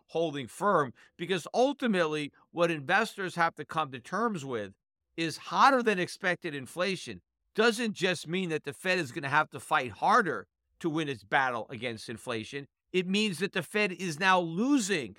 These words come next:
its battle against inflation, and no matter how hard it fights, it still can't win, because at some point, fighting harder to beat inflation doesn't succeed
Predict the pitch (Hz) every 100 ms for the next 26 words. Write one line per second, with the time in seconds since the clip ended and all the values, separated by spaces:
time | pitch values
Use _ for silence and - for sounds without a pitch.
0 | _ - 147 - 160 147 127 120 143 127
1 | 131 - 143 - 143 139 165 175 - _
2 | 180 196 190 202 190 160 190 202 190 -
3 | 214 214 185 - 247 269 202 160 - -
4 | _ _ 220 151 - 247 190 220 233 202
5 | 262 302 190 _ _ _ _ - 190 202
6 | 170 185 - 254 254 196 - 254 233 180
7 | _ _ - 208 214 190 151 190 220 208
8 | 185 175 _ _ 170 127 202 180 156 -
9 | 226 240 - 180 156 - _ _ 196 226
10 | 190 185 - 165 - 214 233 214